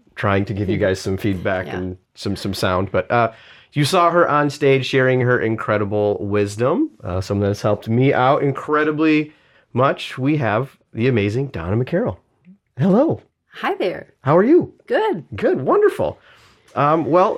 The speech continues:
Speaker 1: Donna, I usually start off with kind of asking some people, like, how did you first, like,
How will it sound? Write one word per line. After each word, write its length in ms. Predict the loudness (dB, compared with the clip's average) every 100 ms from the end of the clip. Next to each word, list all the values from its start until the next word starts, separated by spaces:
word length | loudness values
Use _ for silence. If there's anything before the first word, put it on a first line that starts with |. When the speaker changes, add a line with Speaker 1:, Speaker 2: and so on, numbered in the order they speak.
| -4
Speaker 1:
Donna, 320 | 0 2 4 4
I 40 |
usually 280 | 2 2 0
start 340 | 2 2 2
off 300 | 2 2 0 0
with 220 | 0 0
kind 140 | 0
of 80 | 0
asking 720 | 0 -2 -2 -2 2 2 0
some 160 | 0 -2
people, 320 | -2 -2 2
like, 200 | 2 0
how 220 | -2 0
did 180 | 0 -2
you 240 | -2 -2 -2
first, 500 | -2 0 0 -2 -8
like, 180 | -8